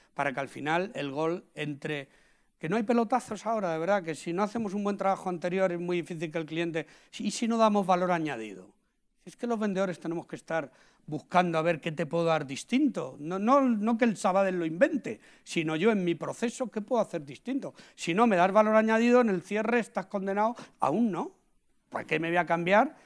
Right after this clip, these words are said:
si me vas a dar lo mismo que ya tengo? Esa es mi visión del cierre, de verdad. Yo rebajaría el respeto que le hemos tenido siempre y animaría a, a sintonizar mejor desde el principio, a enamorarte del trabajo, a enamorarte de la venta,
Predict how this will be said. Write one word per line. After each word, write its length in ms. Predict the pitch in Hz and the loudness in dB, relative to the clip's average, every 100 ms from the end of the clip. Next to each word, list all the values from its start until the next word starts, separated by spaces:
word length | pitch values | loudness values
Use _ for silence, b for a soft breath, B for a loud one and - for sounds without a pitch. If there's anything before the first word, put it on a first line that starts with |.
| B | B
si 220 | - 151 | -8 -6
me 140 | 139 135 | -4 0
vas 180 | 147 | 0
a 60 | 147 | 2
dar 160 | 151 143 | 0 -2
lo 80 | |
mismo 280 | 143 175 180 | -4 -4 -4
que 120 | 160 | -8
ya 120 | 131 117 | -10 -12
tengo? 360 | - - - _ _ _ _ _ - | -14 -18 -20 _ _ _ _ _ -10
Esa 200 | 208 302 | -2 2
es 60 | |
mi 120 | 240 | 2
visión 320 | 185 170 160 143 | 2 -2 -4 -6
del 140 | 123 | -10
cierre, 320 | - 196 170 | -6 -4 -4
de 60 | 127 | -6
verdad. 220 | 131 165 | -2 -2
Yo 200 | 156 185 | -2 -4
rebajaría 920 | 208 180 156 147 147 - 151 208 196 190 b b b | -6 -8 -8 -6 -6 -8 -4 -2 -4 -6 b b b
el 160 | - 170 | -8 -6
respeto 580 | 156 135 - 196 185 160 | -4 -8 -8 -8 -4 -6
que 80 | 156 | -4
le 60 | |
hemos 180 | 170 170 | -6 -6
tenido 300 | - 175 165 | -6 -4 -4
siempre 520 | - 196 196 202 233 B B B | -2 -2 -2 -2 -2 B B B
y 80 | 151 | -2
animaría 560 | 151 143 143 151 247 | -2 -2 -2 0 2
a, 300 | 254 190 170 | 2 2 0
a 60 | 151 | -4
sintonizar 720 | - 143 131 131 120 135 170 | -6 -6 -6 -8 -6 -2 -2
mejor 300 | 175 151 160 | -2 -4 -6
desde 200 | 156 151 | -6 -6
el 80 | 147 | -8
principio, 680 | 139 135 196 220 190 196 247 B B | -8 -10 -8 -6 -4 -4 -4 B B
a 80 | - | -6
enamorarte 540 | 139 135 131 160 165 165 | -4 -2 2 2 4 0
del 180 | 156 | -2
trabajo, 460 | 143 139 214 - 202 | -2 0 0 0 0
a 20 | |
enamorarte 500 | 180 147 147 165 - | 0 0 -2 -2 -4
de 60 | 160 | -2
la 100 | 156 | 2
venta, 540 | 190 226 196 190 226 | 4 4 4 0 0